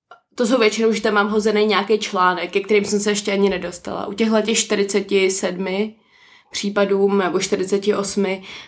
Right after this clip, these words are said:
mám aspoň jako přečtený článek o každém tom případu. Že jako vím, co se v něm stalo. Takže tak.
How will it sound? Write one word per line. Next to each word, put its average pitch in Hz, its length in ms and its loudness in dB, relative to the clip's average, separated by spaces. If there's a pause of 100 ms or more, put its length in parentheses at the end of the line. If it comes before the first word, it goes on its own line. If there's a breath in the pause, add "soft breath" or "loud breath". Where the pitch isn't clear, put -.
(100)
mám 202 140 0
aspoň 208 340 0
jako 202 220 2
přečtený 196 720 0
článek 180 520 0
o 185 120 -6
každém 185 380 -4
tom 190 180 -6
případu. - 560 -10 (600 soft breath)
Že 214 120 2
jako 208 200 2
vím, 175 440 -2 (240)
co 185 140 -8
se 185 160 -4
v 180 40 -8
něm 180 180 -4
stalo. - 500 -10 (640)
Takže 202 400 -2
tak. - 320 -10